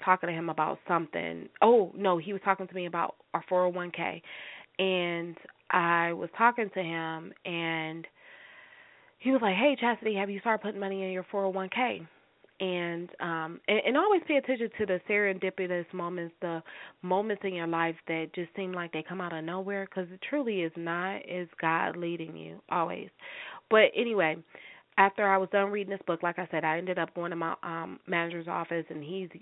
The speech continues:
you know, yelling and barking at me, not in an aggressive way, but I'm just dramatic when I tell a story sometimes. But that's how my spirit felt, because I really didn't feel like listening to it, to be honest. So he was like, "Chastity, have you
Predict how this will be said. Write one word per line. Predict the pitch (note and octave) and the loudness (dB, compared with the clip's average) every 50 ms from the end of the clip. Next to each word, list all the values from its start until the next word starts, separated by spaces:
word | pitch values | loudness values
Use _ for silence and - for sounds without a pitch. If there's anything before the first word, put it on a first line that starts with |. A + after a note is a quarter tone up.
| - _ _ _ _ _ _ _ - | -20 _ _ _ _ _ _ _ -10
you | - G3 G3+ | -4 -2 -2
know, | E3+ D3 D3 | 0 -2 -4
yelling | D#3 F#3 G3 A3+ B3 A#3+ A3 A3 | -2 0 0 0 0 0 -2 -4
and | G3 F3 D3+ | -6 -4 -2
barking | - G3 G3+ - G3 F#3+ | -4 -4 -2 -2 -2 -2
at | F#3 F#3 | -2 -4
me, | F#3+ F3+ F3 F3 F3 F3+ A3+ - _ | -6 -6 -8 -8 -10 -14 -16 -12 _
not | C4+ E4+ D#4+ G#3+ | -4 -2 -2 -2
in | E3+ D#3 | -2 -2
an | D3+ D3 | -4 -6
aggressive | D#3 - D#3+ D#3+ D#3 - F3 E3 E3 | -4 -2 -2 -2 -2 -4 -8 -10 -8
way, | F3 E3 E3+ | -8 -8 -8
but | E3+ E3 D#3+ E3+ E3 - - - _ | -8 -8 -8 -8 -8 -10 -12 -12 _
I'm | - F3 F3 | -8 -8 -6
just | E3 E3 E3 - - | -6 -6 -8 -8 -12
dramatic | - D#3+ D#3 D3+ D3+ D#3 D#3 D3+ - | -12 -10 -8 -8 -8 -8 -10 -12 -12
when | E3 D#3+ | -12 -10
I | D#3 D#3 - - | -10 -12 -12 -12
tell | D#3+ D3+ D#3 | -12 -12 -12
a | D3+ | -12
story | - - E3 E3+ F#3+ - | -10 -10 -10 -10 -10 -10
sometimes. | A#3+ A#3 A#3 B3 B3 A#3+ A#3 _ - - - - - - - - - - _ G3 | -12 -10 -10 -10 -10 -12 -14 _ -16 -16 -14 -14 -14 -14 -14 -14 -16 -18 _ 4
But | G#3+ G#3+ G#3+ G#3+ G#3 - - - - | 6 8 8 8 6 4 -2 -6 -2
that's | G3 G#3 A3 A3+ - | 2 4 4 4 4
how | A#3 A3 F#3+ | 2 0 2
my | F3+ F3+ E3+ E3 - | 0 -2 -2 -2 -4
spirit | - - A3 G#3 F#3+ E3 D3+ - | -6 0 4 4 4 4 2 0
felt, | F#3 E3+ E3 - | -4 -4 -2 -4
because | F3 E3+ F3+ E3+ F3 | -4 -4 -4 -2 0
I | E3 | 0
really | E3 F3+ G3 G3 F#3+ F#3+ | 0 0 0 0 0 0
didn't | F3+ F3 E3 E3 - | 0 0 -2 -2 -4
feel | F3+ F#3 | -6 -6
like | F#3 - E3 - | -6 -8 -8 -2
listening | E3 E3 E3 - - F3+ E3+ D#3+ D#3+ - | 0 0 0 0 -4 -10 -12 -12 -12 -10
to | F#3 D3 | -10 -10
it, | D3 - - - _ _ - | -8 -10 -12 -16 _ _ -14
to | E3+ | -8
be | E3+ D3+ D3 | -6 -4 -4
honest. | D3 C#3+ - C3 - - - _ _ _ _ _ - | -4 -4 -6 -8 -12 -16 -20 _ _ _ _ _ 2
So | A3 G3+ G3 F#3 F3+ - - - - - - - - _ | 4 4 4 4 2 -2 -10 -16 -16 -16 -16 -16 -12 _
he | - B3+ | -2 0
was | A#3 | 4
like, | A3 G3 F#3+ G3 | 4 2 4 4
"Chastity, | G#3+ A3 G#3 - G#3+ A3 G#3 | 0 0 0 -2 -2 -2 0
have | G3 G#3 G3+ G3 | 0 -2 -2 -4
you | G3 G#3 G#3+ A3 A3 A3 A3 G#3+ G#3+ A3 - | -6 -8 -6 -6 -6 -6 -6 -6 -8 -10 -10